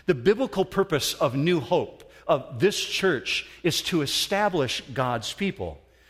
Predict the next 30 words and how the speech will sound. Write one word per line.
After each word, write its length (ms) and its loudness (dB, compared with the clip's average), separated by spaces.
so 160 2
that 160 0
they 100 2
will 140 4
not 260 2
be 140 2
drifted 520 0
and 200 0
blown 260 2
away 360 2
and 180 0
moved 260 2
around 480 0
by 160 0
culture. 600 -4
So 160 2
Ephesians 640 0
four 320 4
says 240 -2
very 220 2
cl-, 240 -4
specifically 680 -2
what 140 4
my 220 2
job 300 2
description 480 -2
is. 160 -2
It 80 -6
says, 180 -2
"Mark, 300 2